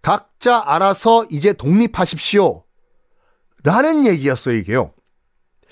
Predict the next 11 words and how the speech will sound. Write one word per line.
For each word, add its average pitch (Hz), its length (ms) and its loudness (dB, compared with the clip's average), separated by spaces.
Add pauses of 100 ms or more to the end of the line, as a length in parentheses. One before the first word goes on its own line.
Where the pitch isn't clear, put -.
(220)
승전국 277 840 -2
식민지는 196 720 -4
포함 240 320 0 (520)
안 262 200 0
돼요. 214 320 2 (460)
우드로 254 460 2
윌슨이 185 380 -2
이 156 320 -4
얘기를 208 240 -2
할 165 80 0
때 185 200 0